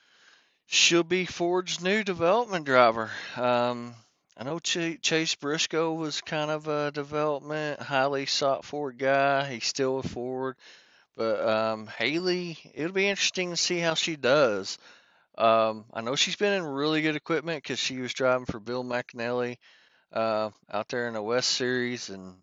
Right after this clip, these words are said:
he's always one of the cars to beat, one of the teams to beat for the championship out there. Um, D J R Crosley, they're still a fairly young team,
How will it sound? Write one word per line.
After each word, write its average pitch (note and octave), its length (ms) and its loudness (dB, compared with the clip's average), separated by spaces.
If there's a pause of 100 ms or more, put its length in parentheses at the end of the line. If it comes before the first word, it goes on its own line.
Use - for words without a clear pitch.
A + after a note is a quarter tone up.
(120)
he's A2 240 -18
always A2+ 680 -4 (560)
one A2+ 160 -8
of A2 60 -6
the A2 60 -6
cars A2 460 -2
to G#2 120 -16
beat, A2+ 520 -6
one A2+ 260 -8
of G2 120 -10
the - 40 -8
teams B2 340 -6
to G#2 60 -14
beat A2+ 220 -8
for G#2 100 -12
the G2 100 -10
championship A2+ 640 -6
out G#2 200 2
there. G#2+ 400 -2 (520)
Um, G#2+ 600 -2 (600)
D A#2 120 -10
J C3 200 2
R C#3 160 6
Crosley, D3 920 2 (260)
they're A2 220 -4
still - 420 -2
a C3 60 -2
fairly C3+ 400 0
young C#3 260 -4
team, D3+ 560 -8